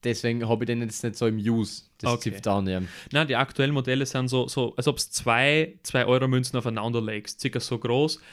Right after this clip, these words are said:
Speaker 2: Ja, ich weiß nicht, ob jetzt G-P-S-Track, ich glaub, der Tracker wäre das Gerät, das das ortet. Ich bin mir jetzt nicht sicher, ich kenn mich da jetzt nicht so aus. Auf jeden Fall, das sind so kleine Chips, ich glaub, das beschreibt's auch gut.
Speaker 1: Ja, und wie
Speaker 2: Und
Speaker 1: siehst du das? Auf dem Handy mit einer App oder was?
Speaker 2: Genau,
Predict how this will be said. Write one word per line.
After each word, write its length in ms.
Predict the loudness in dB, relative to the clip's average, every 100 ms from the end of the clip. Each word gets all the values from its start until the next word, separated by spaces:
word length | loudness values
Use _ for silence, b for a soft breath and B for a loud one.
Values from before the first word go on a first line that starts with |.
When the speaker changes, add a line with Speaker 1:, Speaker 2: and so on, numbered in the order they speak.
| -18 -4
Speaker 2:
Ja, 180 | -2
ich 80 | 0
weiß 120 | 0 0
nicht, 80 |
ob 80 | -2
jetzt 160 | -4 -8
G-P-S-Track, 880 | -8 -2 0 0 -2 -6 -2 -2 -2 -4
ich 60 | -2
glaub, 140 | 0
der 120 | -2
Tracker 420 | 2 4 4 4 4
wäre 180 | 4
das 200 | 2 -2 -2
Gerät, 540 | -4 -2 -2 -2 -4
das 180 | -6 -6
das 300 | -10 -10 -12 _
ortet. 680 | -6 -4 -6 _ -4 -4 -4
Ich 100 | 4
bin 140 | 6
mir 80 | 6
jetzt 120 | 2
nicht 100 | -2
sicher, 160 | -10 -10
ich 60 | -4
kenn 120 | 0
mich 40 |
da 60 | 0
jetzt 80 | -2
nicht 80 | 2
so 80 |
aus. 180 | 2 2 B B B 2
Auf 80 |
jeden 180 | 4 4
Fall, 120 | 4 4
das 60 |
sind 120 | 4
so 60 | 2
kleine 220 | 0 0
Chips, 360 | 2 2 2 -8
ich 40 | -6
glaub, 120 | -6
das 120 | -6
beschreibt's 300 | -4 -4 -2
auch 80 | -2
gut. 220 | -2 -4 _ _ _ _ 2
Speaker 1:
Ja, 100 | 4
und 100 | 4
wie 60 |
Speaker 2:
Und 60 | 4
Speaker 1:
siehst 160 | 2 2
du 20 |
das? 140 | 2 2
Auf 100 | 2
dem 120 | 2
Handy 220 | 2 2
mit 180 | 0 2
einer 240 | 2 2
App 180 | 0 -2
oder 160 | -2 -2
was? 160 | -4 -6 -2
Speaker 2:
Genau, 340 | 0 0